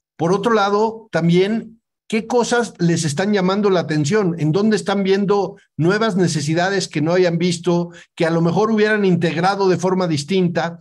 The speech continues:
Entonces, en esta doble medida, ¿no? ¿En dónde van a llevar en los próximos tres años a Vinco y a Cometa? Pero también,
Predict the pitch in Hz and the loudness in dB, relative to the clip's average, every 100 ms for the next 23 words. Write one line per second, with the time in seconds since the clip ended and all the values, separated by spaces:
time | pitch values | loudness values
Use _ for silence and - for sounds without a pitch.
0 | - - 160 190 202 220 - - _ 170 | -20 -8 -2 0 2 0 -4 -18 _ 0
1 | 220 233 254 226 147 214 220 214 196 175 | 0 0 -2 -2 0 0 2 0 2 2
2 | 170 202 165 160 196 160 180 185 156 175 | 2 0 0 -2 -4 -4 -2 -2 -2 0
3 | 208 208 196 185 196 180 165 180 180 160 | 0 2 2 0 0 0 0 0 0 -2
4 | 143 - 170 180 151 175 175 175 180 147 | -2 -4 -2 -2 -2 -2 -2 0 -2 -2
5 | 139 160 180 175 156 139 147 165 170 175 | -2 -2 -2 -2 -2 -2 -2 -2 -2 -4
6 | 190 - - - 170 170 170 202 233 | -6 -12 -12 -2 0 0 0 2 0